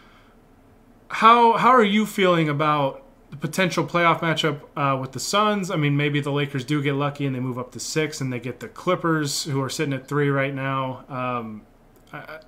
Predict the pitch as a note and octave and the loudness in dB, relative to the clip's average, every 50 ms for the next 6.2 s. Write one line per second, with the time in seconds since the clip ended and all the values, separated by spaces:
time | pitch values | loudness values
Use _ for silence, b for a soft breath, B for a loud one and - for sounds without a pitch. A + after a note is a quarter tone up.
0 | - _ - F#3 E3+ C#3 E3 F3+ E3+ D3 C#3+ D3+ E3+ F3+ F3 - E3+ C#3 C#3+ C#3 | -20 _ -4 -2 0 2 4 4 4 4 4 4 2 2 2 0 -2 -2 -4 -4
1 | - C3+ - - F3 F3 F3 E3 D3 C#3 C#3 E3+ F#3+ F#3+ F#3 F3 D#3+ E3 - E3 | -4 -6 -4 0 0 2 2 2 2 2 4 2 4 4 2 0 0 0 -2 -2
2 | E3+ E3 D3+ D3 C3+ C#3 C#3 C#3 C3 C3 - B B B B B B B B B | 0 0 0 -2 -2 0 0 0 0 -2 -6 B B B B B B B B B
3 | D#3+ E3+ D#3+ D#3+ D#3 D3 C3+ C#3 C3 C3 B2+ B2 B2 G#2+ - - E3+ E3 E3 - | 0 2 2 2 2 0 0 -2 -2 -4 -4 -6 -8 -6 -2 0 0 0 0 -2
4 | C3+ C3 B2 A2+ A2 G#2 - - - - - G#3+ A#3 A#3+ A3+ G3 D#3 C3+ B2 C3 | -4 -6 -6 -8 -10 -10 -12 -10 -6 -4 -2 0 0 0 2 2 2 0 0 -2
5 | C3+ B2 A#2+ B2 E3 C#3 B2 A#2+ B2 C3 C3 B2 - D3 C#3+ F#3 F#3+ - - D3 | -2 -2 -2 -2 -2 -4 -4 -4 -4 -4 -4 -4 -4 -4 -2 -2 -2 -2 -2 -2
6 | C3+ C3 C#3 D3 | -2 -2 -4 -6